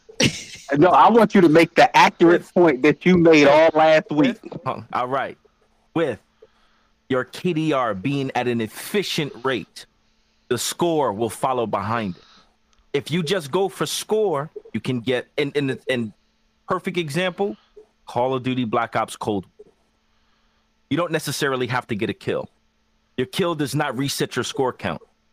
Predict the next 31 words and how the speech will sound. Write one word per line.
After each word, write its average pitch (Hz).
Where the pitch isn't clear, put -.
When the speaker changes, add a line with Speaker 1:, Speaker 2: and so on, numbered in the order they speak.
Speaker 2:
So, 170
if 135
you 180
get 175
an 160
assist, -
that's 123
always 139
going 131
to 131
be 120
that 110
fifty. -
You 135
can 156
let 143
that 123
stack, 175
or 139
if 104
it's, -
uh, 98
kill 147
confirmed, 143
you 156
don't 190
even 160
have 160
to 139
get 107
kills. -